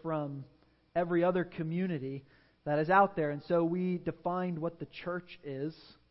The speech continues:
and thinking through that. And here's, here's what we said. It's a congregation associated by covenant to the faith and fellowship of the gospel.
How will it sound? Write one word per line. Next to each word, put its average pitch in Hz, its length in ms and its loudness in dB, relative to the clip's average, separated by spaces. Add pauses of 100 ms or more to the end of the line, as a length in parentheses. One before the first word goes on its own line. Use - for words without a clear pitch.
(800)
and 135 160 -10
thinking 165 460 -4
through 170 220 0
that. 143 340 -2 (320)
And 151 100 -2
here's, 175 240 2
here's 175 160 0
what 180 100 0
we 156 80 -4
said. 175 200 2
It's 147 100 -8
a 151 60 -6
congregation 165 720 -4
associated 160 560 -8
by 139 140 0
covenant 147 600 -10 (380)
to 147 80 -8
the 135 100 -10 (180)
faith 175 300 -2 (180)
and 139 220 -8
fellowship 156 480 -2
of 139 160 -8
the 285 80 -8
gospel. 156 800 0